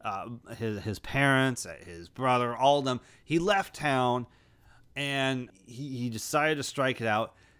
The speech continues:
His dad is a guy who worked for apparently a metal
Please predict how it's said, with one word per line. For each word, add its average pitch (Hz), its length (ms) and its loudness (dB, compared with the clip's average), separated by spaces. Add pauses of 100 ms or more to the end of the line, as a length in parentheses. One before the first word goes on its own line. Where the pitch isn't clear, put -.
(200)
His 165 220 0
dad 226 680 2
is 156 220 2
a 139 80 0
guy 143 480 4
who 127 260 0
worked 147 360 4
for 127 500 2
apparently 123 580 0
a 104 100 -4
metal 135 600 0